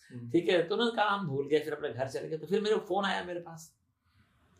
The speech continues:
Speaker 2: घर पहुंचने के बाद कि आपसे कहा था बैंक का खाता दीजिएगा और आपको भेजना था।
Speaker 1: अमिताभ बच्चन जी का खुद फोन आया?
Speaker 2: हाँ, मेरे दिमाग में नहीं चढ़ रहा है वो, उनके office से आया था बंदे का या उनका आया था, जो भी, but he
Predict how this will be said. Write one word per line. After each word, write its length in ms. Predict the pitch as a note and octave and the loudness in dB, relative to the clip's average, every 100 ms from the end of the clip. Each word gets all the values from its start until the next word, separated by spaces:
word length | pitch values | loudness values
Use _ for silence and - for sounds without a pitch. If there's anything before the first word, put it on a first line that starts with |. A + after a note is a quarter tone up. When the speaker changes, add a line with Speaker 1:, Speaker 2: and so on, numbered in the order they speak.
| - | 4
Speaker 2:
घर 120 | D3 | 4
पहुंचने 280 | D3+ D3+ D#3 | 4 0 0
के 40 | |
बाद 160 | D#3 D3+ | 0 4
कि 80 | |
आपसे 280 | D3 C#3 - | 6 6 6
कहा 240 | D3+ B2+ C3 | 0 -2 -2
था 120 | C#3 | 0
बैंक 240 | C3 C3+ | 0 -2
का 60 | C#3+ | -8
खाता 320 | C3 A#2+ C3+ | -10 -10 -6
दीजिएगा 460 | B2+ A#2 C3 D#3 D#3 | -6 -4 0 2 2
और 80 | B2+ | 0
आपको 600 | A#2+ A#2+ A#2 A2+ A#2+ A#2+ - _ _ _ _ - - - - - | -4 -4 -4 -2 -6 -14 -20 _ _ _ _ -20 -20 -20 -20 -18
भेजना 260 | - D3 | -4 -2
था। 360 | F#3 - - - _ | -2 -2 -6 -8 _
Speaker 1:
अमिताभ 280 | C#3 D#3 D#3+ | -2 8 8
बच्चन 260 | D3+ D3 D3+ | 8 2 -4
जी 80 | C#3+ | -6
का 100 | D3+ | -4
खुद 160 | D#3+ | -4
फोन 280 | D#3+ C3+ A2+ | -4 -4 -2
आया? 280 | A#2 F3+ - _ _ - - - | -4 -6 -12 _ _ -20 -20 -20
Speaker 2:
हाँ, 540 | - - - D3+ D3+ | -18 -16 -16 -10 -8
मेरे 200 | E3 E3+ | -6 -4
दिमाग 340 | - - A2 C3 | -4 -6 -8 -8
में 180 | C#3 | -12
नहीं 120 | D3 C#3 | -14 -12
चढ़ 120 | B2+ | -10
रहा 180 | B2+ C3+ | -8 -10
है 100 | C#3 | -12
वो, 220 | D#3 - _ - _ _ | -16 -18 _ -20 _ _
उनके 200 | B2 B2+ | 0 6
office 420 | - - - D#3+ - | 8 8 2 -2 2
से 60 | |
आया 180 | D#3 D3+ | 4 2
था 180 | D3+ D3+ | 0 -8
बंदे 360 | C#3+ C3+ C#3+ | -10 -6 -6
का 180 | C#3 C#3+ | -6 -6
या 160 | C#3+ B2+ | -6 -6
उनका 240 | A#2+ - | -6 -8
आया 140 | C#3+ D3 | -6 -2
था, 80 | |
जो 180 | C#3 E3 | 4 6
भी, 100 | G#3 | 8
but 140 | B3 A#3+ | 8 6
he 360 | - C3+ G3 | 4 0 2